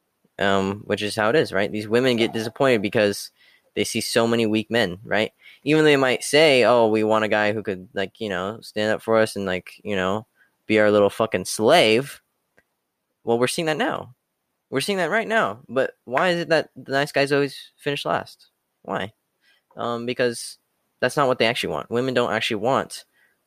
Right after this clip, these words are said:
a motherfucker who bends over backwards and gets fucked by a fucking peg, okay? So, that's, yeah, it just doesn't make any sense.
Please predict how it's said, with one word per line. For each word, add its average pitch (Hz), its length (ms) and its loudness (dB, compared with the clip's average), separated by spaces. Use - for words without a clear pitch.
a 107 60 -4
motherfucker 110 580 0
who 104 260 -2
bends 101 260 -2
over 101 140 0
backwards 95 400 -2
and 95 80 -6
gets - 220 -10
fucked - 320 -2
by 90 360 0
a 101 60 -6
fucking 95 560 -6
peg, 123 360 0
okay? 123 280 0
So, 135 520 2
that's, - 600 -4
yeah, 107 220 2
it 98 60 0
just 101 160 -10
doesn't 107 220 -2
make 95 160 -6
any 82 140 -8
sense. - 500 -14